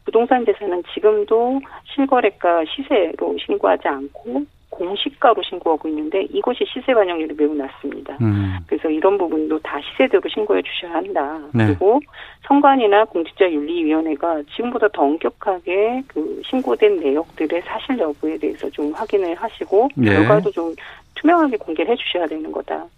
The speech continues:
Speaker 2: 음.
Speaker 1: 또 하나는 이제 자료 공개가 매우 중요합니다. 지금은 아까 말씀드린 것처럼 사라졌다고 말씀드렸잖아요.
Speaker 2: 예, 예.
Speaker 1: 이러한 재산들이, 자료들이 다 투명하게 공개돼야
Speaker 2: 음.
Speaker 1: 공개적으로 검증도 가능해진다 이렇게 보여집니다.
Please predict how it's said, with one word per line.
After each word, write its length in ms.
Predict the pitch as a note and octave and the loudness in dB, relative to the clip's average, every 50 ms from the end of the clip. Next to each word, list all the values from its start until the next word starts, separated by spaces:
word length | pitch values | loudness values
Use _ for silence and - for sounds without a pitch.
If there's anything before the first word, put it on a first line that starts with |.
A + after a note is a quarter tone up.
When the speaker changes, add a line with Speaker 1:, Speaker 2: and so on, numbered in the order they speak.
| - - | -2 0
Speaker 2:
음. 280 | C3 A#2 A2 G#2+ G#2+ G2+ | 0 2 2 0 -4 0
Speaker 1:
또 80 | - B3+ | 2 4
하나는 340 | B3+ C#4 C4 B3 A#3+ A#3 G#3 | 4 6 6 4 4 2 0
이제 120 | - F3+ | 0 -2
자료 280 | - - - - F4+ F#4 | -6 -6 -2 0 2 4
공개가 280 | - G#3 G3+ G3+ F3+ E3+ | 4 4 4 2 0 -2
매우 200 | D#3 D#3 D#3 D3+ | -2 -4 -4 -6
중요합니다. 580 | - - E3 D#3+ D#3+ D#3+ E3 - - - - - - - | -6 -8 -6 -6 -6 -6 -6 -8 -10 -12 -14 -14 -10 -10
지금은 400 | - G#3 B3 A#3+ A#3+ A#3 A3 G3+ | -6 -4 -2 -2 0 0 0 0
아까 240 | - - - - F#3 | 0 -2 0 0 0
말씀드린 320 | E3 D3 - - - D#3+ D#3 | 0 0 -2 -4 -6 -6 -6
것처럼 220 | - - - - - | -8 -10 -12 -14 -14
사라졌다고 600 | - - - D#4+ D#4 D#4 C#4+ - - E3+ D#3+ D#3+ | -4 2 2 2 2 2 -2 0 0 0 2 0
말씀드렸잖아요. 760 | E3 - - - D3+ D3 D3+ D3 - - - D3 D3+ E3 F#3+ D3+ | -2 -6 -8 -10 -10 -10 -10 -10 -8 -6 -6 -6 -4 -2 4 6
Speaker 2:
예, 60 | D#3 | 6
예. 400 | C#3+ B2+ G#2 F#2 F2 E2+ D#2+ C#2 - _ | 6 6 6 2 0 0 -2 -4 -8 _
Speaker 1:
이러한 300 | - - A#3 B3+ - - | -2 2 4 6 6 4
재산들이, 720 | - - E3 F#3 F#3 F#3+ F3+ F3+ E3 D#3 F#3 G3+ A3 B3 C4+ C4+ - - - - _ - - - - | 2 0 0 0 0 0 -2 -4 -2 0 2 2 2 2 -2 -6 -12 -18 -20 -20 _ -20 -20 -16 -8
자료들이 500 | - - D3+ D#3 F3+ E3+ - D3+ - E3 - | -2 -2 0 0 0 -2 -2 -4 -6 -6 -8
다 240 | - - F#3 F#3 - - | -8 -6 -6 -6 -6 -6
투명하게 360 | - E4 E4+ E4+ D#4+ D4 B3 A3+ | 0 2 4 4 4 4 2 -2
공개돼야 680 | - - E3 D3+ D#3+ D#3+ - - D#3 D3 D3+ D#3 D#3 D#3 - - - - | -4 -6 -4 -4 -4 -6 -6 -8 -4 -2 -2 -2 -2 -4 -8 -6 -2 0
Speaker 2:
음. 300 | A2 G#2 G2+ G2 F#2+ F#2 F2+ F2 | 2 2 2 0 -4 -6 -10 -8
Speaker 1:
공개적으로 460 | - F3+ G3 A3+ A#3+ A#3+ G#3 F#3 F3 - | -6 -4 -2 0 4 4 4 4 4 0
검증도 400 | - D3+ D#3 D3+ - D3+ D3 - | -6 -8 -8 -6 -6 -6 -8 -8
가능해진다 600 | - - - D3+ E3+ E3+ - - - - - - | -8 -8 -8 -4 -2 -2 -2 -2 -4 -8 -8 -8
이렇게 140 | - - - | -8 -10 -12
보여집니다. 600 | - - - - - - - - - - - - | -14 -12 -12 -14 -14 -18 -20 -20 -20 -20 -20 -20